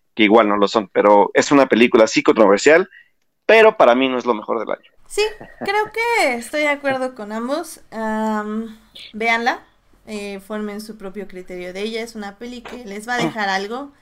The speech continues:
Speaker 2: bueno o malo. Creo que vale la pena. Eh, yo la vi en imax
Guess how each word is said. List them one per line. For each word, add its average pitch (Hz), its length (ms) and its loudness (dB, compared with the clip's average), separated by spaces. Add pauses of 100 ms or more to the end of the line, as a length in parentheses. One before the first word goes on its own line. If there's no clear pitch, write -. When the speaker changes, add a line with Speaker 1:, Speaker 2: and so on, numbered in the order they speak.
(340)
Speaker 2:
bueno 202 500 -10
o - 20 -16
malo. 196 440 -12 (500)
Creo 208 220 -18
que 214 120 -12
vale 202 220 -6
la 190 220 -14
pena. 277 560 -4
Eh, 214 480 -8
yo 294 160 -6
la 320 140 -2
vi 294 160 -8
en 269 140 -6
imax 254 760 -8